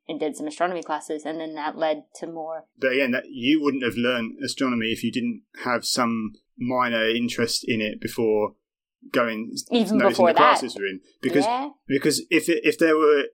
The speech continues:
Speaker 2: teaching, I don't know, snooker, you probably wouldn't have turned up to those classes,
Speaker 1: No,
Speaker 2: and
Speaker 1: I
Speaker 2: they'd
Speaker 1: don't
Speaker 2: have,
Speaker 1: think so.
Speaker 2: yeah.
Speaker 1: <laughs>
Speaker 2: If you had, but if you had some interest in snooker and there happened to be a snooker class next to the yoga, you might think, "Oh, I'll pop in there one day,"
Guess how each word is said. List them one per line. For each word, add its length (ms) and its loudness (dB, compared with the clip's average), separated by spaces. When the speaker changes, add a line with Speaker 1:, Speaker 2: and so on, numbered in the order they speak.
Speaker 2:
teaching, 640 2
I 120 2
don't 100 0
know, 300 2
snooker, 680 0
you 140 -2
probably 260 4
wouldn't 180 0
have 80 -4
turned 260 2
up 140 2
to 100 -4
those 220 -4
classes, 580 -2
Speaker 1:
No, 60 0
Speaker 2:
and 160 0
Speaker 1:
I 100 4
Speaker 2:
they'd 80 2
Speaker 1:
don't 120 2
Speaker 2:
have, 100 -4
Speaker 1:
think 180 -6
so. 320 -6
Speaker 2:
yeah. 220 4
Speaker 1:
<laughs> 180 4
Speaker 2:
If 100 -4
you 80 2
had, 180 4
but 100 4
if 140 0
you 40 2
had 220 2
some 400 2
interest 380 0
in 100 0
snooker 460 0
and 100 -4
there 80 -2
happened 160 -2
to 60 -6
be 120 -4
a 60 -2
snooker 380 -4
class 340 0
next 280 -4
to 120 -2
the 260 0
yoga, 280 0
you 120 -2
might 220 0
think, 220 -2
"Oh, 80 4
I'll 100 4
pop 240 -2
in 80 2
there 140 2
one 160 -2
day," 260 -4